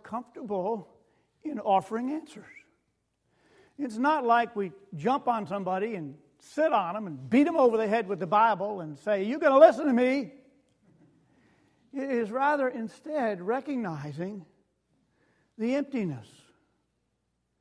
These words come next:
It, it's recognizing the unhappiness. R-, recognizing,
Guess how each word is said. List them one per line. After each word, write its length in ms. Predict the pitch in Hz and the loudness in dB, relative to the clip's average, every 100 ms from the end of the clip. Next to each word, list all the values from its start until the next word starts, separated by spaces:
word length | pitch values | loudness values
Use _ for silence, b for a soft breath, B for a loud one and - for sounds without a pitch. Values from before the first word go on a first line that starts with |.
| _ _ _ _ _ _ | _ _ _ _ _ _
It, 160 | 277 240 - | -14 -12 -12
it's 160 | - _ _ | -14 _ _
recognizing 880 | 233 220 320 311 269 233 240 233 240 | -2 2 2 0 -4 -2 -4 -4 -6
the 100 | 247 | -4
unhappiness. 760 | 240 233 254 294 294 185 135 120 _ _ _ _ _ _ _ _ _ _ _ _ _ _ _ - | -6 -6 -6 -4 -4 -6 -8 -14 _ _ _ _ _ _ _ _ _ _ _ _ _ _ _ -20
R-, 280 | 311 247 202 | -20 -20 -18
recognizing, 1120 | 254 220 254 302 339 359 220 208 180 196 180 | -14 -4 -2 -2 -6 -2 0 0 -2 -4 -6